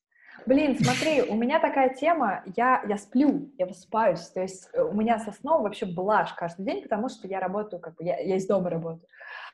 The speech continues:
Speaker 1: Вот, э, просто у меня, во-первых, всегда так было, то есть у меня хронотип совы прям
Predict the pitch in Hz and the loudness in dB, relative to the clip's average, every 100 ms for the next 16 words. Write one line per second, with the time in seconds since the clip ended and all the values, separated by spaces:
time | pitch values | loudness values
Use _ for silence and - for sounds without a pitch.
0 | _ - - 208 202 170 - 196 190 190 | _ -20 -6 2 2 0 -4 -4 0 0
1 | 190 185 - 262 277 277 233 226 - _ | -2 -8 -6 -2 0 4 4 4 -2 _
2 | _ _ - 220 320 - 220 220 285 277 | _ _ -4 0 2 2 0 2 4 4
3 | - 339 359 220 214 196 180 180 - 185 | 4 4 4 2 2 2 0 -6 -10 -6
4 | 202 202 - 202 202 202 - - 196 311 | -2 -2 -2 -2 -2 -4 -10 -6 -2 0
5 | 381 180 175 175 | 0 -2 -4 -6